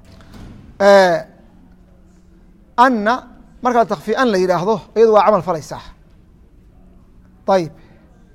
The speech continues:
Waxaa waajib ah, eh, in ismigeeda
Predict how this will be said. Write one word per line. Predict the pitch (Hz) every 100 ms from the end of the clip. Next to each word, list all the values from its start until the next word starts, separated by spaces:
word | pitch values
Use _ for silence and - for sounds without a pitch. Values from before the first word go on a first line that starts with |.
| - - _ _ -
Waxaa | 208 240
waajib | 269 294 220 220
ah, | 185 - - _ - - - _ _ _ - _ -
eh, | 175 170 165 156 139 - - _ - _ _ _ _ _ _ - - -
in | 220
ismigeeda | 247 - 214 190 185 185